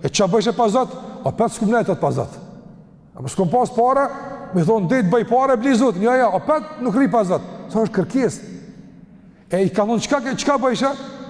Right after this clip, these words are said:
Thot Omeri radiallahu anhu, thot, "Shkojsha në shtëpi, edhe i merrsha disa copa të hurmës."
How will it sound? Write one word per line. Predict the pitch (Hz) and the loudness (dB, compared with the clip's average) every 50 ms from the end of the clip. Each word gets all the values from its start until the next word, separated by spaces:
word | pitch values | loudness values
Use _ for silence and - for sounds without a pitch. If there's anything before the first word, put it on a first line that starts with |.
| - - - - - - - - - - - - | -18 -20 -20 -20 -20 -20 -20 -20 -20 -20 -8 -2
Thot | - 180 - | -2 0 0
Omeri | 165 160 165 185 196 202 180 170 | 0 0 4 4 4 4 4 2
radiallahu | 165 165 151 165 170 185 185 | 2 2 2 2 2 2 2
anhu, | 180 175 | 2 0
thot, | 143 170 165 | 0 -2 -4
"Shkojsha | - - - 208 180 175 175 | -4 -2 -2 -2 0 0 -2
në | 160 | -2
shtëpi, | - - 185 208 233 - - - - - - - - - - - | 0 0 0 0 0 0 -10 -14 -16 -16 -18 -18 -18 -20 -6 -4
edhe | 156 156 160 180 208 160 | -2 0 0 -2 -4 -2
i | 180 156 | -2 -2
merrsha | 147 160 208 233 214 - - 214 190 | 0 0 0 0 0 0 0 0 0
disa | 139 165 208 - - - 233 240 240 - - - - - - - - - | 2 0 -2 -2 0 0 0 0 0 -2 -6 -14 -16 -18 -20 -20 -18 -14
copa | - - 247 247 - - 208 180 | -2 0 2 2 2 2 -2 0
të | - 190 123 | 0 0 2
hurmës." | 180 233 220 190 160 139 117 - - | 4 4 4 2 2 -2 -4 -6 -8